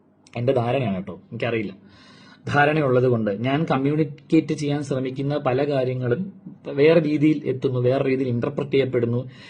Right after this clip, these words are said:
എന്നുള്ള സങ്കടം കാരണം എനിക്ക് ഇനി ഷോയിൽ തുടരാനുള്ള മാനസിക നില ഇല്ല. എനിക്ക്, എനിക്ക് ഞാൻ വിഷമത്തിലാണ്, ഞാൻ സങ്കടത്തിലാണ്, എനിക്ക് പുറത്ത് പോകണമെന്ന് ഞാൻ ഡോക്ടറോടും പറഞ്ഞു,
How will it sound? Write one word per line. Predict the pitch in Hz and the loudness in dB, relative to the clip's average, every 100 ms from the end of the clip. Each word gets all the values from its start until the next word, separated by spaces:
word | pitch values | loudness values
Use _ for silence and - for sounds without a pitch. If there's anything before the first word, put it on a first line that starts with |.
| - - | -20 -6
എന്നുള്ള | 127 147 151 156 | -2 0 2 0
സങ്കടം | 151 135 139 143 147 | -2 0 2 2 4
കാരണം | 135 123 156 | 2 2 0
എനിക്ക് | 160 156 156 | -2 -2 -4
ഇനി | 151 | -2
ഷോയിൽ | 143 139 139 | 2 2 4
തുടരാനുള്ള | 127 120 123 127 123 | 2 2 0 0 0
മാനസിക | 120 113 120 127 123 | 0 -4 -4 -2 -2
നില | 120 | -2
ഇല്ല. | 117 104 113 104 | -2 -2 -2 -4
എനിക്ക്, | 107 104 120 117 | -6 -6 -6 -6
എനിക്ക് | 110 110 123 | -6 -4 -4
ഞാൻ | 117 113 | -2 -4
വിഷമത്തിലാണ്, | 104 - 143 143 139 95 90 - | -6 -6 -4 0 0 0 -6 -8
ഞാൻ | 110 110 117 | -8 -8 -10
സങ്കടത്തിലാണ്, | 131 123 131 151 135 95 | -8 -2 0 0 0 0
എനിക്ക് | 101 107 | -4 -4
പുറത്ത് | - 107 - | -6 -6 -6
പോകണമെന്ന് | 131 110 113 143 | -4 -4 -4 -6
ഞാൻ | 156 | -2
ഡോക്ടറോടും | 156 170 165 123 101 | 0 0 0 0 -2
പറഞ്ഞു, | 95 - | -8 -16